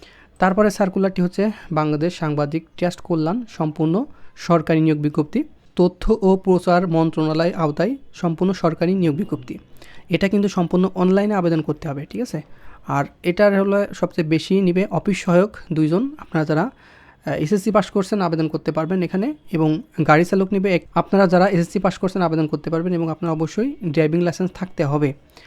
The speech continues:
আর এটি সম্পূর্ণ অনলাইনে আবেদন করতে হবে। অনলাইনে আবেদন লিংক বলে দিই,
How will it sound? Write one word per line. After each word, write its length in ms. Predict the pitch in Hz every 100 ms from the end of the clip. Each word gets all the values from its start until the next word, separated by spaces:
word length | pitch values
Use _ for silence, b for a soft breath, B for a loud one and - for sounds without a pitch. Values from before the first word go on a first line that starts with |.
| B -
আর 140 | 165
এটি 140 | 170 214
সম্পূর্ণ 400 | 208 190 208 214
অনলাইনে 360 | 180 170 185
আবেদন 260 | 175 170 156
করতে 260 | 151 -
হবে। 140 | 170 196
অনলাইনে 420 | 214 147 151 160
আবেদন 280 | 156 156 151
লিংক 240 | 156 165
বলে 140 | 165 160
দিই, 180 | 214